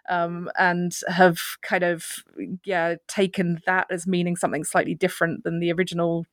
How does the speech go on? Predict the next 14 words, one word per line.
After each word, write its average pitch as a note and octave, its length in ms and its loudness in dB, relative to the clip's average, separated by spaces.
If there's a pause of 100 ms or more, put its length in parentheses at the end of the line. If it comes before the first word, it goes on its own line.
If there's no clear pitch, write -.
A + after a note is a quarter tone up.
(120)
uh, D#3+ 300 2
text. - 480 -2
And E3+ 120 -2
so, E3+ 360 2 (240)
th-, - 120 -10
yeah, G3 140 4
these, F#3+ 240 -4
the, G3+ 160 0
the, G3 300 -2
the G3+ 260 -4
implications A3 800 0
of D#3 140 0
translations, E3 840 0
especially F#3 520 0